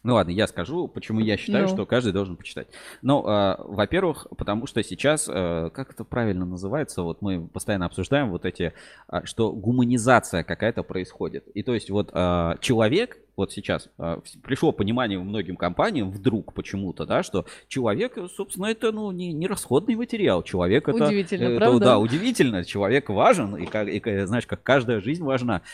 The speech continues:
Speaker 1: и здоровье человека очень важно, и его безопасность очень важна.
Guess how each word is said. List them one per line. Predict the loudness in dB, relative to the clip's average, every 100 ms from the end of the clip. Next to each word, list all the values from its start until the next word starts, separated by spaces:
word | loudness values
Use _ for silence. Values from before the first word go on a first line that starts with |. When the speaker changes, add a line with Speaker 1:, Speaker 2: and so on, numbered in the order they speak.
| -10
Speaker 1:
и | -2 0 0
здоровье | -2 0 2 4 2 2
человека | 2 0 0 -4
очень | -4 0
важно, | 2 2 0
и | -4 -2
его | -2 -2 0 0
безопасность | 0 -2 0 2 0 0 -4 -6
очень | -6 -4
важна. | -4 -2 -2